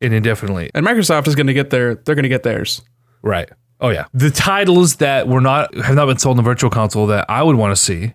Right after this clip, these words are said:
Speaker 1: I went, I made this my list. I made my list trying to be realistic. I wasn't trying to throw every great game on here 'cause we, you know, we have thirty-two games as opposed
Speaker 2: Ogre
Speaker 1: to twenty.
Speaker 2: Battle.
Speaker 1: Right? I, I mean, honestly, like,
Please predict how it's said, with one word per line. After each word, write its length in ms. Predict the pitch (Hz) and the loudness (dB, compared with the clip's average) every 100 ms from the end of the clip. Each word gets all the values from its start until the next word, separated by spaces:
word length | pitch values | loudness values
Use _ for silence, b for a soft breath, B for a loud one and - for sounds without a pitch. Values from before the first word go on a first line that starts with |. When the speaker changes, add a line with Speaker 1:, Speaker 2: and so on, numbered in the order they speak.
| _ | _
Speaker 1:
I 100 | 165 | 0
went, 260 | 196 233 175 | 2 2 2
I 60 | |
made 180 | 180 220 | 2 2
this 160 | 226 160 | 0 2
my 180 | 165 | 2
list. 320 | 151 110 110 - | 4 2 0 0
I 60 | 131 | 2
made 120 | 156 | 2
my 120 | 151 | 4
list 300 | 131 123 - - | 2 2 -2 -2
trying 180 | 170 180 | 0 2
to 60 | |
be 80 | 165 | 4
realistic. 600 | 139 120 95 - - - - _ - | 4 2 0 -2 -10 -16 -20 _ -2
I 80 | |
wasn't 300 | 139 156 160 | 2 4 2
trying 180 | 143 165 | 2 0
to 60 | 147 | 0
throw 160 | 143 131 | 0 0
every 520 | 135 143 143 143 139 | 2 2 4 4 4
great 300 | 127 135 123 | 2 0 0
game 220 | 123 117 | 0 0
on 80 | 110 | 0
here 160 | 110 | 0
'cause 140 | 110 - | -2 -2
we, 240 | 120 113 B B B B | -2 -2 B B B B
you 60 | 123 | -2
know, 80 | 117 | 2
we 100 | 117 | 2
have 160 | 123 | 0
thirty-two 520 | - 139 120 107 123 107 | -2 0 0 0 0 0
games 280 | 104 104 | 0 0
as 80 | 104 | -2
opposed 300 | 98 110 175 | -2 0 0
Speaker 2:
Ogre 140 | 170 151 | 0 0
Speaker 1:
to 40 | |
twenty. 120 | 131 117 | 0 0
Speaker 2:
Battle. 240 | 113 107 - b b b _ | -2 -4 -10 b b b _
Speaker 1:
Right? 180 | 113 123 | -4 -2
I, 200 | 175 220 | 0 2
I 40 | |
mean, 120 | 190 190 | 2 2
honestly, 480 | 208 285 - 107 | 2 2 0 0
like, 260 | 98 113 110 | 0 -2 -4